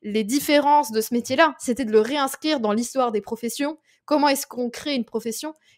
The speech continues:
Donc, du coup, de montrer que c'est un métier qui est quand même assez banal dans sa construction, même si on a l'impression que c'est exceptionnel, que c'est nouveau. Bah, en fait, euh, la formation de, du métier de journaliste, euh, enfin, moi, j'ai rapproché, par exemple, les vidéastes web des footballeurs professionnels,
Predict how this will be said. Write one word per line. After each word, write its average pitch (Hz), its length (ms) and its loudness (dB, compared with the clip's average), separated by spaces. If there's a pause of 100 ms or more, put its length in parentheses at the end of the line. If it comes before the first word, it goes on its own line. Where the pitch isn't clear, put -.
Donc, 240 140 4
du 240 100 -6
coup, 349 100 4
de 247 60 -2
montrer 269 340 -2
que 247 160 -4
c'est - 100 -8
un 214 80 -4
métier 254 240 -4
qui 254 80 -12
est - 40 -12
quand 247 80 0
même 240 160 -2
assez 262 280 -2
banal 269 400 4
dans 220 120 2
sa 233 120 -4
construction, 254 420 -8
même 247 120 -2
si - 100 -6
on 226 80 -2
a 208 60 -2
l'impression 240 360 -4
que 269 60 -8
c'est 240 100 -8
exceptionnel, 254 560 -4
que 233 80 -8
c'est 226 140 -8
nouveau. 240 240 -4 (400)
Bah, 202 80 -2
en 196 80 0
fait, 269 240 2
euh, 214 240 2
la 220 80 4
formation 226 440 -2
de, 208 200 -4 (520)
du 214 100 -2
métier 226 300 4
de 240 120 2
journaliste, 233 640 0
euh, 214 340 0 (380)
enfin, 226 160 4
moi, 311 120 4
j'ai 262 120 2
rapproché, 247 380 0
par 233 140 0
exemple, 233 360 -4
les 220 140 -2
vidéastes 226 340 0
web 277 140 0
des 226 100 -2
footballeurs 233 380 0
professionnels, 240 560 -4